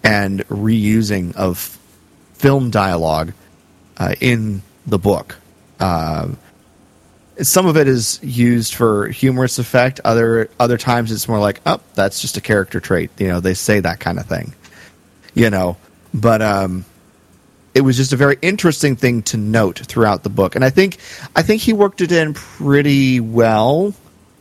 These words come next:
even though it seemed deliberate to me. It didn't necessarily seem too out of place. Uh, but it was just something that I noticed. Uh, you know, I, I listened to this book o-, essentially over the course of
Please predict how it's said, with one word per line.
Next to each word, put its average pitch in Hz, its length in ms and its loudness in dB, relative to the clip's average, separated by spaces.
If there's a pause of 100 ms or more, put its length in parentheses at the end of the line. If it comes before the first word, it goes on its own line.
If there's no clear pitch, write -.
(120)
even 131 240 2
though 135 160 4
it 113 80 -2
seemed 131 320 0
deliberate 113 420 0
to 156 100 -4
me. 160 120 2
It 127 100 2
didn't 123 280 0 (120)
necessarily 127 640 2
seem 113 400 -2
too 120 280 0
out 110 140 2
of - 160 -8
place. - 600 -4 (680)
Uh, 101 420 0 (200)
but 131 220 2
it - 20 6
was 139 180 0
just 156 200 0
something 143 520 0
that 117 120 2
I 113 160 2
noticed. 110 1080 0 (1040)
Uh, 92 440 -2 (680)
you 123 160 0
know, 92 320 -2
I, - 160 -2
I 131 120 2
listened 160 380 0
to 143 60 4
this 135 180 2
book 127 340 0
o-, 127 260 2 (140)
essentially 147 460 2
over 117 220 2
the 107 120 -2
course 117 340 0
of 95 340 -4